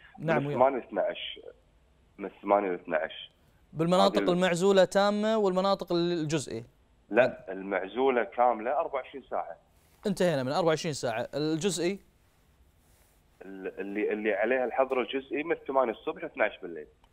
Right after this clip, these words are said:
Speaker 1: وأفرعها نفس التوقيت؟
Speaker 2: نفس، نفس التوقيت.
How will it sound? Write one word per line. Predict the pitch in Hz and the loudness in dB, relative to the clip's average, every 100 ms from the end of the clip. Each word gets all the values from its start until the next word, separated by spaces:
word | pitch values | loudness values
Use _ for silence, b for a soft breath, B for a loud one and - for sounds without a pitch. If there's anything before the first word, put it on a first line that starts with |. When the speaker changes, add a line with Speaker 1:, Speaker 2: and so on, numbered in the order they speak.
| - - | -20 -4
Speaker 1:
وأفرعها | 160 - 175 139 170 214 _ _ | -2 2 0 2 -2 -2 _ _
نفس | 143 147 | -10 -8
التوقيت؟ | - 151 185 233 - - _ | -2 -2 -2 -6 -8 -20 _
Speaker 2:
نفس، | 113 135 - - 151 - _ | -2 -2 -2 -2 -4 -4 _
نفس | 139 139 | -2 -2
التوقيت. | 127 - 85 80 - | -4 -2 -2 -4 -10